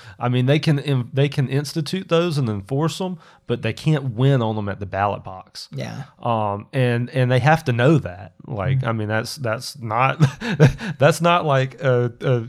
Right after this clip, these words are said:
Speaker 1: that's pretty obvious to anybody paying attention.
Speaker 2: Mm-hmm. At least
Speaker 1: So
Speaker 2: in most places.
Speaker 1: Yeah, I, I,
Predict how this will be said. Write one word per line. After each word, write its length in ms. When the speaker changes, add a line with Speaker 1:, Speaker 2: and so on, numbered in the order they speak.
Speaker 1:
that's 340
pretty 240
obvious 440
to 80
anybody 380
paying 260
attention. 480
Speaker 2:
Mm-hmm. 160
At 80
least 200
Speaker 1:
So 60
Speaker 2:
in 120
most 260
places. 520
Speaker 1:
Yeah, 400
I, 300
I, 40